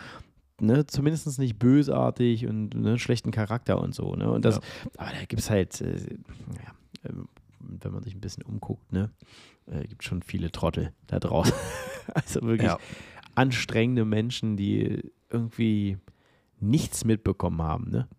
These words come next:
Speaker 1: Also auch von zu Hause so. Also wenn die so manche Dinge,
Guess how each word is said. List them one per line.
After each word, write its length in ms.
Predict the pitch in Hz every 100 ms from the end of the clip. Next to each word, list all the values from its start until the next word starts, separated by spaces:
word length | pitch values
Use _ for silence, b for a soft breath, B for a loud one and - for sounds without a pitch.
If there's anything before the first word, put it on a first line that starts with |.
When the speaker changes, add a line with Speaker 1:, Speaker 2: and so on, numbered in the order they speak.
| _
Speaker 1:
Also 200 | - 101
auch 80 | 92
von 180 | - 101
zu 200 | 98 -
Hause 360 | 156 226 113 80
so. 100 | -
Also 240 | - 98 101
wenn 140 | 135
die 100 | 117
so 140 | 117
manche 280 | 113 123 139
Dinge, 380 | 123 131 139 131